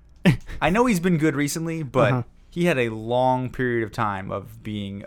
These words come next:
Speaker 2: a very frustrating pitcher
Speaker 1: Oh,
Speaker 2: to
Speaker 1: that
Speaker 2: watch.
Speaker 1: was, that was back in the starting days. That was when they were on him to lose weight.
Speaker 2: It's
Speaker 1: This
Speaker 2: true.
Speaker 1: year, when they've just been like, "Tommy, tuck in, buddy."
Speaker 2: <laughs>
Speaker 1: Eat what you want.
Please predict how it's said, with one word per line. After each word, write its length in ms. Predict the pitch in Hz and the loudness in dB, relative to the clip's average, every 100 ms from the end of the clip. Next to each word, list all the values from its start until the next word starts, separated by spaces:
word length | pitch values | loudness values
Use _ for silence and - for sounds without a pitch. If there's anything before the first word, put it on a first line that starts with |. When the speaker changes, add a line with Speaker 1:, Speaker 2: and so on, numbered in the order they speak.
| - | -8
Speaker 2:
a 60 | 110 | -8
very 680 | 104 101 101 117 113 101 | -6 -8 0 2 2 0
frustrating 500 | 95 101 101 - 104 101 | -4 -6 -6 -6 -8 -8
pitcher 280 | 107 - 101 | -8 -4 0
Speaker 1:
Oh, 80 | |
Speaker 2:
to 60 | 147 | 2
Speaker 1:
that 120 | 196 | 4
Speaker 2:
watch. 60 | 240 | 4
Speaker 1:
was, 240 | 180 - - | 2 -2 -2
that 140 | 165 | 0
was 120 | 196 | 2
back 240 | - 165 160 | 2 -2 0
in 100 | 127 | -4
the 80 | 113 | -4
starting 680 | - - 160 190 185 185 165 | -8 0 2 4 4 4 6
days. 640 | 165 160 160 160 156 139 | 6 8 6 6 4 2
That 140 | 160 | 2
was 140 | 170 147 | 2 2
when 120 | 151 | 2
they 100 | 143 | 2
were 140 | 135 135 | 2 2
on 120 | 139 | 2
him 100 | 135 | 2
to 60 | |
lose 340 | 120 127 123 113 | 0 0 0 -4
weight. 540 | 101 120 160 156 - - - - - | 0 4 4 2 -8 -14 -20 -20 -10
Speaker 2:
It's 120 | - | 4
Speaker 1:
This 160 | - 160 | 6 8
Speaker 2:
true. 40 | |
Speaker 1:
year, 160 | 233 226 | 8 8
when 140 | 185 | 8
they've 120 | 156 143 | 4 4
just 200 | 151 - | 2 2
been 120 | 151 | 2
like, 220 | 139 - | 2 0
"Tommy, 400 | - 175 190 180 | 2 4 4 2
tuck 420 | 180 - 202 - - | -2 0 0 -2 0
in, 300 | 160 135 117 | 2 4 2
buddy." 320 | 120 110 110 123 - | 0 -2 -4 -6 -4
Speaker 2:
<laughs> 1080 | 135 - - - - 170 - - - - | -4 -4 -8 -2 0 0 -2 -20 -20 -10
Speaker 1:
Eat 220 | 147 202 - | -2 -2 2
what 240 | 202 190 | 2 2
you 60 | 151 | 2
want. 480 | 143 175 185 - | 4 4 2 -4